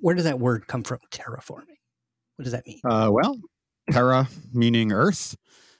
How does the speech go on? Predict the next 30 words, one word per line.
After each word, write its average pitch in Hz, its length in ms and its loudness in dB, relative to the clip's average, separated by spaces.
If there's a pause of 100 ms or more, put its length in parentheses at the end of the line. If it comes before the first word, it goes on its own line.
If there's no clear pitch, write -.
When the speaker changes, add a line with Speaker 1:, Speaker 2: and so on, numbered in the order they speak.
(120)
Speaker 2:
uh, 98 520 -2
and 101 380 -4
form 117 800 -2
meaning 123 380 0
shape. 175 400 -2 (140)
So 95 340 -6
terraforming 110 840 -2
as 104 220 -2
an 104 100 -4
idea, 104 540 -2 (460)
uh, 87 120 -6
you 92 160 -2
take 104 200 -2
another 104 300 0
planet 107 580 -4
and 104 240 -8
make 107 200 -2
it 113 80 -4
look 104 220 -4
enough 107 320 -4
like 104 280 -2
Earth, 131 380 -2 (460)
uh, 98 280 2
that 101 160 2
you 107 160 4
can 131 140 0
have 127 300 2
picnics - 400 -2
there. - 240 -6 (920)
Um, 82 480 -10